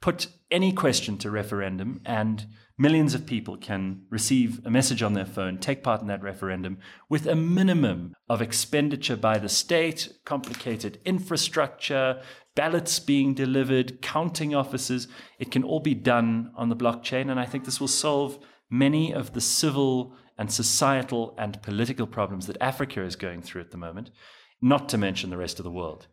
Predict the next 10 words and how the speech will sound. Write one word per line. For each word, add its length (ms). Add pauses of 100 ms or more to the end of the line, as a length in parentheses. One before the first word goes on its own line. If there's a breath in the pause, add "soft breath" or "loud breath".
(280)
That, 300 (140)
to 100
me, 160
represents 580
an 160
enormous 680
opportunity 640
for 180
people 360
who 320